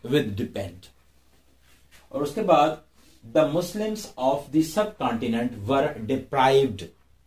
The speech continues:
तो deprive अपने साथ क्या लेगा, वो भी of लेगा। और उसके बाद many people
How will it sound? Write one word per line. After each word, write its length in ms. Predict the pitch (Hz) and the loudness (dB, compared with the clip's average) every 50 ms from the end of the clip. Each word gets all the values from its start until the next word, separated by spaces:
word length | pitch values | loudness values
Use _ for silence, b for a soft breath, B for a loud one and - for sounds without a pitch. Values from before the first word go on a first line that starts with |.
| _ _ _ _ _ _ _ - | _ _ _ _ _ _ _ -8
तो 80 | - 110 | -8 -6
deprive 540 | - - 131 131 - 147 151 160 160 175 - - - | -2 -2 -4 -2 -2 0 4 4 4 4 2 -2 -10
अपने 320 | 113 - - 135 135 131 | -12 -6 -2 -2 -2 0
साथ 160 | 139 143 139 | 0 -2 -4
क्या 220 | 135 - - 131 117 | -4 -4 -4 -2 -2
लेगा, 380 | 117 120 - 165 196 240 233 - _ _ _ _ 113 | 0 -2 -2 -2 -4 -4 -6 -12 _ _ _ _ -8
वो 140 | 113 123 117 | -6 -4 -4
भी 280 | 104 135 - 233 - - _ _ _ _ _ _ - - | -2 -4 -4 -6 -8 -14 _ _ _ _ _ _ -16 -10
of 120 | 101 101 95 - | -10 -10 -10 -10
लेगा। 300 | 85 82 85 85 85 - - _ _ _ _ _ _ _ _ _ b b b b b b b b b | -12 -14 -12 -14 -14 -16 -20 _ _ _ _ _ _ _ _ _ b b b b b b b b b
और 60 | - | -10
उसके 160 | 131 131 - 156 | -6 -2 -2 2
बाद 360 | 139 147 160 165 170 - - 131 | 4 6 6 6 4 0 -6 -6
many 480 | 127 120 120 135 156 190 247 269 262 - | -4 2 2 4 6 8 8 6 6 6
people 400 | 180 156 - - 127 123 131 | 2 0 0 2 2 2 2